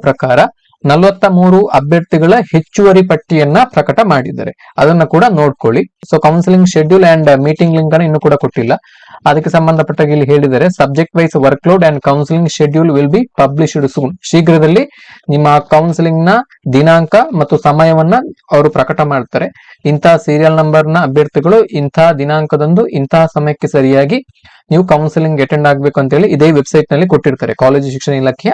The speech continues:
ಅಧಿಕೃತ ವೆಬ್ಸೈಟ್ ನಲ್ಲಿ ಕೊಟ್ಟಿರ್ತಾರೆ. ನೀವು ಅದನ್ನ ಕರೆಕ್ಟ್ ಆಗಿ ನೋಡ್ಕೊಂಡು ನಿಮ್ಮ ಸರದಿಯ ಪ್ರಕಾರ ನೀವು ಕೌನ್ಸೆಲಿಂಗ್ ಅಟೆಂಡ್ ಆಗ್ಬೇಕು. So ಎಲ್ರು ಕೂಡ ಈ ಕೌನ್ಸೆಲಿಂಗ್ ಲಿಸ್ಟ್ ಅಲ್ಲಿ ನಿಮ್ಮ ಹೆಸರು ಇದೆಯಾ ಅಂತ ನೋಡ್ಕೊಳ್ಳಿ. So ಟೈಮ್ ಶೆಡ್ಯೂಲ್ ಮೇ ಬಿ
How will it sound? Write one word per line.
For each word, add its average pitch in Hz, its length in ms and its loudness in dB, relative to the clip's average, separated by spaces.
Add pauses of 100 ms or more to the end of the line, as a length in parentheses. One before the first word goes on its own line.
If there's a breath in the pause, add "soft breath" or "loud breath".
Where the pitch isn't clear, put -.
ಅಧಿಕೃತ - 440 -4
ವೆಬ್ಸೈಟ್ 139 360 -2
ನಲ್ಲಿ 135 200 -2
ಕೊಟ್ಟಿರ್ತಾರೆ. 135 440 -6 (360 soft breath)
ನೀವು 151 180 2
ಅದನ್ನ 151 240 0 (220)
ಕರೆಕ್ಟ್ 147 260 -2
ಆಗಿ 151 180 -2
ನೋಡ್ಕೊಂಡು 160 460 -2 (160)
ನಿಮ್ಮ 156 320 -2
ಸರದಿಯ 143 360 0 (100)
ಪ್ರಕಾರ 143 260 0 (160)
ನೀವು 147 160 0 (140)
ಕೌನ್ಸೆಲಿಂಗ್ 147 580 -2
ಅಟೆಂಡ್ 135 280 -2
ಆಗ್ಬೇಕು. 113 300 -6 (220)
So 165 140 0
ಎಲ್ರು 180 260 2
ಕೂಡ 180 140 4
ಈ 156 120 -8
ಕೌನ್ಸೆಲಿಂಗ್ 170 380 0
ಲಿಸ್ಟ್ 165 180 -2
ಅಲ್ಲಿ 202 140 0
ನಿಮ್ಮ 160 200 0
ಹೆಸರು 160 240 0 (140)
ಇದೆಯಾ 160 280 2
ಅಂತ 151 200 -2
ನೋಡ್ಕೊಳ್ಳಿ. 151 340 0 (460 soft breath)
So 156 80 2 (180)
ಟೈಮ್ 170 260 0
ಶೆಡ್ಯೂಲ್ 180 300 0
ಮೇ 160 140 0
ಬಿ 156 60 0